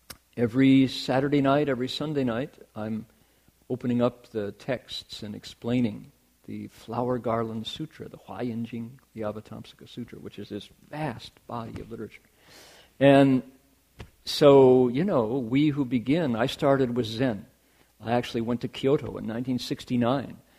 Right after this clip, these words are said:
to find out if Zen was still alive. And sure enough, I found, uh, Antaiji, where Uchiyama Roshi, uh, was teaching, and, uh, that was, as far as I knew, that was Buddhism.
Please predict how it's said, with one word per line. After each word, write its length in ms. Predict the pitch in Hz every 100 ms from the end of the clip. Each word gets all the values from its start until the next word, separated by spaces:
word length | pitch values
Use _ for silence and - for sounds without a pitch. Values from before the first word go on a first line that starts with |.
| _ _ _ _
to 80 | 117
find 340 | - 123 123
out 260 | 120 131 117
if 320 | 107 - _ - 107
Zen 400 | 107 123 127 113
was 140 | 107
still 260 | - 117 120
alive. 440 | 117 117 101 98 101
And 140 | 107 _ _ _ _ _
sure 240 | - 147
enough, 340 | 143 117 127 113
I 100 | 110
found, 580 | - 120 117 117 113
uh, 280 | 120 107 104 101 -
Antaiji, 760 | 120 113 - 139 131 107 92
where 160 | 110 107
Uchiyama 520 | - 131 - 127 120
Roshi, 440 | 110 120 - 104 - _ _ _ _ _ _ -
uh, 320 | 113 110 107 101 -
was 260 | 113 107
teaching, 480 | - 131 127 143 185 - _ -
and, 440 | 110 107 107 104
uh, 200 | 107 101 110 _ _ _ _ _ _ _ _
that 180 | 113 123
was, 280 | 127 120 - - _ -
as 80 |
far 220 | - 131 123
as 100 | 123
I 140 | 139
knew, 220 | 170 117
that 140 | 123 139
was 120 | 117
Buddhism. 460 | 120 220 135 -